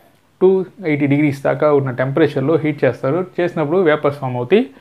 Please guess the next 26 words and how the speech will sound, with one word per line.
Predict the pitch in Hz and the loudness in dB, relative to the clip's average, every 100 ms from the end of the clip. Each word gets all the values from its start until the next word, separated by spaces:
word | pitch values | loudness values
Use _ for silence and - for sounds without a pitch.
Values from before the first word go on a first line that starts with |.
| - _ - | -20 _ -2
ఈ | 160 | 2
వేపర్స్ | 190 208 - | 2 2 2
ఏమవుతాయంటే | 170 160 151 165 190 | 0 -2 -2 0 2
హై | 151 170 | 2 2
ప్రెషర్‌లో | 170 143 151 139 185 | 2 0 0 0 -2
పైకి | 147 143 | -2 -4
ట్రావెల్ | 139 127 127 | -4 -4 -2
అవుతాయి. | 117 - - - _ _ _ 165 | -2 -4 -10 -14 _ _ _ -4
ఓకే, | 160 147 170 | 0 2 4
పైకి | 208 214 | 2 2
ట్రావెల్ | 202 170 185 180 | 2 4 6 6
అవుతున్నప్పుడు | 143 143 135 139 185 226 - - | 2 0 -2 2 2 2 -2 -10
ఈ | 143 | -2
సైడ్ | 175 214 170 | 2 2 2
జెట్స్ | 151 156 - | 2 0 2
లాగా | 160 | 2
ఉంటాయి | 147 131 | 2 -2
చూసారా, | 123 135 170 | -2 0 0
దాని | 151 147 | 0 0
నుంచి | 151 156 180 | -2 -2 -2
ఎస్కేప్ | 139 - 190 151 | -2 0 2 2
అవుతూ | 139 165 185 - - | 0 -2 -6 -10 -20
స్టార్ట్ | - 131 123 | -4 -2 -2
అవుతూ | 117 127 | -4 -6
ఉంటాయి | 113 117 | -6 -6
అనమాట. | 113 | -4